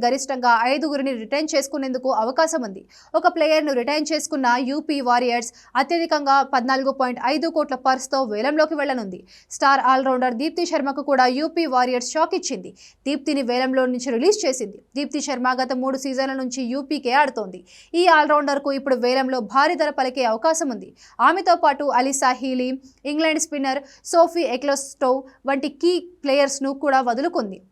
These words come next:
యూపీ వారియర్స్ కేవలం శ్వేత సెహ్రావత్ను మాత్రమే రిటైన్ చేసుకుంది. అలాగే మిగిలిన ఫ్రాంచైజీలు సైతం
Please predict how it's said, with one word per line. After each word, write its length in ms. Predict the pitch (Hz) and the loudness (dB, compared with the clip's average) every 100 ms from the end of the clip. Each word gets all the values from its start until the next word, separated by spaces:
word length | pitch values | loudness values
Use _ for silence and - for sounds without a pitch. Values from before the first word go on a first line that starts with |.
| _ | _
యూపీ 300 | 254 285 302 302 | -4 -4 -2 0
వారియర్స్ 400 | 247 254 262 269 269 | 4 4 2 -2 -2
కేవలం 340 | 277 262 262 254 | -2 0 -2 -6
శ్వేత 320 | 294 285 285 269 | -2 0 2 0
సెహ్రావత్ను 560 | 277 262 269 262 254 254 | -2 -2 2 2 0 -2
మాత్రమే 440 | 233 233 254 247 247 | -2 0 -2 -4 -4
రిటైన్ 260 | 208 269 320 | -2 -2 -2
చేసుకుంది. 420 | 330 277 247 196 - - - | -4 -4 -6 -8 -12 -20 -6
అలాగే 320 | 294 339 339 339 294 | 2 4 4 2 0
మిగిలిన 260 | 285 311 294 | -2 -2 0
ఫ్రాంచైజీలు 520 | 285 277 302 269 285 285 | -2 0 -2 -2 -4 -2
సైతం 260 | 262 247 | -2 -2